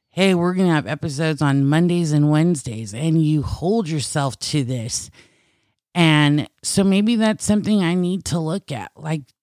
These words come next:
do I need to release these mandatory days for it to come out? I don't know. And I'm talking this live because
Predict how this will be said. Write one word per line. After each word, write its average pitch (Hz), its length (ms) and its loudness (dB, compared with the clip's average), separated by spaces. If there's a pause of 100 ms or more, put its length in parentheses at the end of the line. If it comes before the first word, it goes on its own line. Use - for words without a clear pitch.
(280)
do 190 240 2
I 180 180 4
need 170 300 4
to 165 160 0
release 151 840 -2 (420)
these 160 220 0
mandatory 160 720 2
days 147 300 -2
for 151 140 -6
it 107 100 -10
to - 160 -8
come 143 240 -2
out? 180 320 0 (540)
I 180 120 2
don't 180 140 4
know. 143 220 2
And 139 120 0
I'm 147 160 2
talking 185 480 0
this 170 220 0
live 156 600 2
because 165 580 -4